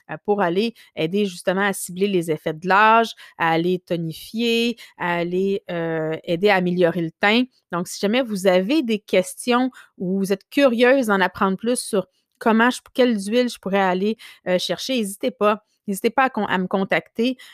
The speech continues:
à réserver un temps. Vous pouvez aller réserver un temps directement en ligne sur mon site, les huiles de la chance point com, dans la section Nous joindre. Vous avez accès à mon calendrier, vous réservez un temps, on va se jaser. Sinon, vous pouvez m'envoyer aussi un courriel.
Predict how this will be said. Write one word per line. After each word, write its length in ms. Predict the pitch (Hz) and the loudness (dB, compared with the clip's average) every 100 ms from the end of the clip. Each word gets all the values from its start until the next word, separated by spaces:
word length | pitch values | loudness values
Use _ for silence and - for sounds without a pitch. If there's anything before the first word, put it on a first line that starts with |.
| - | -4
à 120 | 180 | -2
réserver 560 | 220 254 233 190 214 226 | 0 0 0 2 0 0
un 140 | 190 | 0
temps. 220 | - 214 | 0 0
Vous 80 | 220 | 0
pouvez 140 | - | -2
aller 140 | 202 196 | 0 2
réserver 360 | 190 202 208 | 2 2 2
un 120 | 214 196 | 2 2
temps 200 | 226 220 | 0 0
directement 560 | 214 277 - 262 233 | -2 -4 0 0 2
en 60 | 208 | 2
ligne 180 | 220 240 | 0 -2
sur 160 | - | -2
mon 160 | 202 185 | -2 -2
site, 280 | - 254 254 196 | -4 -4 -4 -6
les 100 | 180 180 | -6 -2
huiles 200 | 226 233 | -2 0
de 80 | 196 | 0
la 160 | 180 | 0
chance 260 | 180 202 208 | 0 -2 -2
point 200 | - 185 | -2 -4
com, 340 | - 226 240 | 0 2 2
dans 80 | 220 | 2
la 160 | 175 180 | 0 0
section 380 | 190 - 226 233 | -4 -4 0 2
Nous 180 | 202 | 2
joindre. 540 | 185 185 185 247 262 196 _ _ 196 | 0 0 0 2 0 -2 _ _ -12
Vous 200 | 180 196 | 0 2
avez 180 | 185 | 4
accès 240 | 185 185 247 | 2 2 0
à 80 | 220 | 0
mon 140 | 185 | 0
calendrier, 640 | 208 208 226 214 208 226 | 0 2 2 0 -2 -2
vous 140 | 220 180 | -2 -2
réservez 480 | 233 254 226 214 226 | 0 0 0 2 2
un 120 | 202 | 0
temps, 320 | - 226 214 | 0 0 0
on 40 | |
va 140 | 180 175 | -2 -4
se 140 | 190 | -4
jaser. 540 | 190 202 180 175 240 - - - | 0 2 2 0 -2 -4 -14 -18
Sinon, 300 | - 269 269 | -6 0 0
vous 40 | |
pouvez 180 | 196 214 | 0 -2
m'envoyer 420 | 196 185 196 220 | 0 2 0 0
aussi 280 | 214 - 240 | -4 -4 -4
un 80 | 185 | -4
courriel. 560 | - 170 170 185 226 | -4 -6 0 2 2